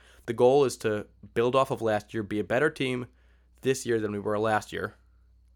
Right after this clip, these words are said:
figure out what holes they are that are causing us to lose. Hopefully it's supposed to be less holes than we had the previous year.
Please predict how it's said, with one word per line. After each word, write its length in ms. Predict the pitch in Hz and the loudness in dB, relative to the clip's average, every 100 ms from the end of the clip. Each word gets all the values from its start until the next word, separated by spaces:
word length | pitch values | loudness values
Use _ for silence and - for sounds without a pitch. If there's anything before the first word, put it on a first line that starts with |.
| _ _ - | _ _ -6
figure 300 | 127 135 127 | -2 0 2
out 280 | 123 120 - _ | 2 0 -8 _
what 180 | - 117 | -2 -2
holes 280 | 110 127 120 | 0 -2 -2
they 120 | 104 | -2
are 300 | 90 90 139 _ _ _ _ _ _ _ _ _ | -2 -2 -4 _ _ _ _ _ _ _ _ _
that 100 | 110 | -4
are 60 | 104 | -2
causing 340 | 113 107 110 | 2 0 0
us 100 | 107 | -6
to 100 | - | -6
lose. 280 | 98 87 - | -4 -4 -4
Hopefully 420 | - 127 123 123 | 2 0 2 -2
it's 200 | 110 - - _ _ | -2 -6 -18 _ _
supposed 400 | - 117 131 151 | -14 -6 0 -2
to 60 | - | -2
be 120 | 107 | -8
less 260 | 104 120 - | -2 -2 0
holes 360 | 117 113 107 - _ - | 2 2 0 -8 _ -8
than 120 | 110 | -4
we 100 | 104 | -4
had 140 | 95 | -4
the 80 | 90 | -6
previous 420 | - 131 110 98 | -2 0 0 -4
year. 240 | 85 123 | -4 -6